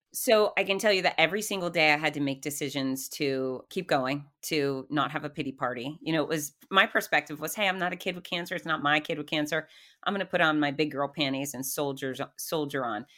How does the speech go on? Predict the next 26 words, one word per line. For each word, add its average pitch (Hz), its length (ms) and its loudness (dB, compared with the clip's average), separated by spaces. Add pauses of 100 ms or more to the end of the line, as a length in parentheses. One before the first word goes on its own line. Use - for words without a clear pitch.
(200)
I 165 100 2
also 175 360 0
pursuing 170 560 -2
my 151 140 2
passions, 165 640 2 (340)
doing 165 160 2
stuff 175 280 4
with 160 120 -4
my 143 140 -2
kids 160 500 2
and 143 240 2 (180)
getting 170 300 4
on 170 120 6
those 151 180 -2
airplanes 170 520 -2
to 143 80 -6
go 143 200 0
do 147 200 0
the 143 120 -2
keynotes 156 400 -2
and 151 80 -2
race 156 180 -2
announcing 156 460 -2
was 143 180 -8
worth, 147 240 -2 (720)
uh, - 100 -12